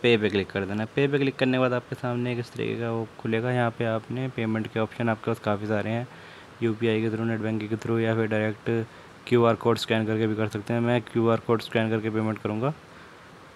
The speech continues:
अब मैं क्यूआर कोड ओपन पे क्लिक करता हूँ तो मेक पेमेंट का ऑप्शन आता है। उसके बाद यहाँ पे जैसे मेरा वन एटी वन रुपीज़ का पेमेंट है,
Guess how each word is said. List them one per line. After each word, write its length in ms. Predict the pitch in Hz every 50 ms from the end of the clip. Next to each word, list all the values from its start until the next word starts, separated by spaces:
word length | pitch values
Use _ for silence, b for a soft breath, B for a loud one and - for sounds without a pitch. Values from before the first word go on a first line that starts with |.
| - - -
अब 120 | - 110 110
मैं 160 | 113 113 110
क्यूआर 300 | 110 - 113 110 110 107
कोड 280 | - - 110 110 113
ओपन 340 | 110 107 - - - 110 107
पे 120 | 101 113 104 - -
क्लिक 200 | - 110 110 -
करता 340 | - - 110 107 104 - 123
हूँ 180 | 123 131 139 131
तो 120 | - - - - - - - - - - -
मेक 200 | 117 117 117 110 - -
पेमेंट 280 | 113 113 113 110 107
का 80 | 110 110
ऑप्शन 220 | 107 - - 110
आता 240 | 107 104 101 - 117
है। 100 | 120 120
उसके 240 | 120 - - 117 110
बाद 240 | 110 113 117 113 117
यहाँ 160 | 117 110 107
पे 140 | 107 113 107
जैसे 240 | 110 104 104 -
मेरा 260 | 113 110 107 110 110 107
वन 340 | 104 104 107 107 107 107 107
एटी 300 | 110 110 - - 107 107
वन 220 | 107 107 107 104
रुपीज़ 380 | 104 104 - - 110 104 104 - -
का 80 | - 110
पेमेंट 460 | 107 - 113 110 107 110 110 104 - -
है, 180 | 120 131 147